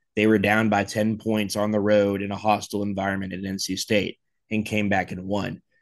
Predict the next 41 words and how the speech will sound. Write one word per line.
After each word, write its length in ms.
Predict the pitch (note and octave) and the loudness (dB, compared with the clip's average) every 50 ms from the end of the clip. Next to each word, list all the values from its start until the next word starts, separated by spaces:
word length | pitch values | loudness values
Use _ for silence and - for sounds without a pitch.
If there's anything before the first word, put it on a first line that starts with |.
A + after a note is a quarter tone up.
| _ _ _ | _ _ _
So 140 | - - A2 | -6 -2 0
they 220 | G#2 G#2 G2+ G2 | 2 2 2 0
kinda 280 | F#2+ - A2 A2 G#2 G2 | 0 -2 -2 0 0 -2
had 340 | G2 G2+ G#2 G#2 G#2+ G2 F#2+ | -2 0 0 0 0 0 -2
that, 220 | G2+ F#2+ - - _ _ _ _ _ _ _ _ _ _ _ _ _ _ _ | -4 -4 -6 -8 _ _ _ _ _ _ _ _ _ _ _ _ _ _ _
um, 520 | - G2+ G2+ G2+ G2 F#2+ F#2 F2+ F2+ F2 - _ _ _ _ _ - - | -2 0 0 0 0 -2 -4 -6 -8 -10 -12 _ _ _ _ _ -6 -6
opinion 460 | A2 G#2+ - - D#3+ D#3 D3+ C3+ B2 | -6 -4 -2 2 2 4 6 6 6
about 260 | A2+ G#2 G#2 G2 F2 | 6 4 4 2 2
themselves, 520 | - G2 G2 F#2 - - G2+ G2 F#2+ F#2 G2 | 0 -2 -4 -4 -2 -2 -2 -2 -2 -2 -2
right? 200 | G2+ G2+ G2+ G2 | 0 0 0 0
They 120 | G2+ G2+ | -2 -2
probably 280 | - G#2+ G#2 G#2 G#2+ G2 | 0 0 0 0 0 0
should 140 | - G2+ | -2 -2
have 120 | G#2+ G#2 G2 | -4 -2 0
been 120 | G#2 G#2 | 2 2
up 200 | G#2+ G#2 G2 - - _ _ _ _ _ _ _ _ _ _ - | 2 2 0 -2 -8 _ _ _ _ _ _ _ _ _ _ -8
twenty-eight 500 | - C3+ C3+ C3 B2+ B2 A#2+ A#2 A#2 A2 | -2 0 2 2 4 4 4 2 2 0
to 80 | A2 | -4
ten 260 | G2 - A2+ A2+ A2+ G#2 | -6 -4 -2 -2 -2 -2
instead 280 | G2+ G2 - - G2+ | -4 -6 -6 -6 -4
of 80 | G2+ G2 | -4 -4
twenty-one 500 | - G#2+ G#2+ G#2+ G#2 G#2 G2+ G#2 G2+ G2 | -4 -2 0 0 2 2 2 0 0 -2
to, 120 | F#2+ F#2+ - - | -4 -4 -8 -8
to 100 | - G#2+ | -6 -8
fourteen 500 | G2 - G#2 G#2 F#2+ F2+ - A2 G#2+ G2+ | -6 -2 0 0 0 0 0 -2 -2 0
against 340 | G2 F2 F#2 F2+ F#2 - - | -2 -4 -6 -8 -10 -8 -2
Pitt, 340 | - B2+ A#2+ G#2 F#2 - - _ _ _ _ _ _ _ _ _ _ _ _ | 2 2 4 4 2 0 -4 _ _ _ _ _ _ _ _ _ _ _ _
and 460 | A2+ A2 A2 G#2 G2+ G2 F#2+ F#2+ F#2+ | 0 0 2 2 2 0 0 -2 -2
they 120 | F2+ F#2+ F#2+ | -2 -2 -2
just 200 | F#2+ G#2 - - | -2 -2 -4 -2
let 220 | F#2+ G2+ G2+ G#2 | -2 0 0 0
it 140 | G2 - - | 0 -2 -4
bite 280 | - - G2 G#2 G2+ - | -4 -2 0 0 0 0
them 140 | A2+ A2 | 0 -2
in 80 | A2 G#2+ | 0 0
the 140 | G#2+ G#2 G2+ | 0 0 2
ass 340 | G#2+ A#2 A#2 A2 G#2+ - - | 2 4 4 2 0 -2 -2
over 240 | G#2 G#2 G2 G#2 | -4 -2 -2 -4
and 100 | G#2 G2+ | -4 0
over 220 | A2 A#2+ C3 B2 A2 | 0 0 2 2 2
again. 460 | G#2 G2+ F#2 G2+ G2 F#2+ F#2+ G2 G2 | 0 0 -2 -4 -6 -6 -6 -8 -10